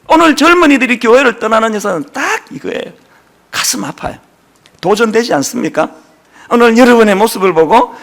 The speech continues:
우리 젊은이들이 "이야, 우리 아버지가 하나님 봤다 그러면 그건 진짜다. 거짓말 안 하신다. 우리 엄마가 진짜 하나님 만났다 그러면은 그건 그 속일 뿐 아니다."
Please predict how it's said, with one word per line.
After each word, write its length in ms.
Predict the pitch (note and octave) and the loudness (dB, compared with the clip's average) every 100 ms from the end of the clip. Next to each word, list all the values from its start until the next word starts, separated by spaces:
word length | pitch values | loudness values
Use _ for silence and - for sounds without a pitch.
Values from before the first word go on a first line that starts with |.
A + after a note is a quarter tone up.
| - | -4
우리 200 | A3 A3+ | -2 0
젊은이들이 800 | A#3 B3+ G#3+ F#3 E3 A3+ - - - | 2 2 2 -2 -2 -4 -6 -12 -16
"이야, 180 | - C3 B2+ - - - B2 | -8 -6 -6 -6 -8 -8 -8
우리 220 | D#3 C#4 | -2 0
아버지가 540 | - - G#4 G#4+ B3 | 0 0 0 0 -2
하나님 580 | B3 C4 A3+ G3+ G3 - | 0 2 0 -2 -6 -6
봤다 340 | F3+ G3+ - G#3 | -2 0 0 0
그러면 460 | E3 E3 G3+ C3 - - | 0 0 0 -2 -6 -10
그건 300 | A3+ D#4+ C4+ | -2 2 2
진짜다. 420 | - A#3+ F3 A#3 | 0 -4 -4 -6
거짓말 440 | - A#3+ B3+ A#3 - | -4 -2 0 -2 -2
안 100 | C3 | -4
하신다. 380 | B2 C#4 - - _ - - - | -6 -8 -10 -14 _ -20 -20 -12
우리 240 | - G#3 D#4+ | 0 4 6
엄마가 600 | D#4+ F#4 F#4+ F#4 F4 D#4 | 6 6 4 6 6 4
진짜 380 | C#4 D#4+ D#4+ C4+ | 2 0 2 0
하나님 540 | B3 C4+ A#3+ A3 G#3+ | 2 0 0 -2 -6
만났다 520 | - A#3+ B3+ G#3+ G#3 D#3+ | -2 0 2 0 0 -2
그러면은 580 | F3 G#3 E3 G#3+ D#3+ B2 D4+ D#4 - | -4 -2 0 2 2 -2 -10 -10 -4
그건 440 | C4+ F4+ A4 A3+ | 0 4 4 2
그 100 | F#3+ | 0
속일 340 | - C4+ A3 | -4 -4 -4
뿐 160 | E3+ D3+ | -6 -8
아니다." 380 | G2+ A#2+ A#2 | -8 -8 -10